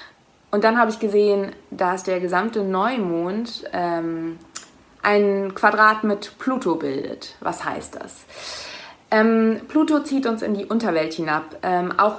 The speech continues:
Venus ist in ihrem Venuszyklus gerade in der Unterwelt. Das heißt, sie ist hinter der Sonne und am Himmel nicht sichtbar, bevor sie dann als Abendstern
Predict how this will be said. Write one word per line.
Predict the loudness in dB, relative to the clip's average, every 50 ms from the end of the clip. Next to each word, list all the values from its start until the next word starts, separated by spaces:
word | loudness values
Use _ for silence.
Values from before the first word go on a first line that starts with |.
| -6 -4
Venus | -2 0 2 2 2 2 2 0 -2
ist | -4 -4 -4 -4
in | -4 -4
ihrem | -2 -2 -2 -2 -2 -2
Venuszyklus | 0 0 2 2 2 0 0 -6 -8 -10 -8 -6 -6 -6 -6 -6 -6
gerade | -4 0 4 4 4 4 2
in | 0 0 0
der | 0 0 0
Unterwelt. | -2 -4 -4 -2 -4 -4 0 0 0 0 0 -2
Das | -4 -2 -2
heißt, | -2 -2 -2 -4
sie | -6 -6
ist | -4 -2
hinter | -2 -2 -2 0
der | 0 0 0
Sonne | 2 2 2 4 4 2 2
und | 0 0
am | -2 -2 -2 -2
Himmel | 0 0 2 2 2
nicht | 2 0 -2 -6 -10 -10
sichtbar, | -4 -4 -4 -4 -4 -12 -8 -2 0 0 0 0
bevor | -2 -4 -2 0 0 0
sie | 0 -2
dann | -4 -4 -4 -4
als | -6 -6 0
Abendstern | 2 4 4 4 2 0 -6 -6 -6 -4 -4 -4 -4 -6 -10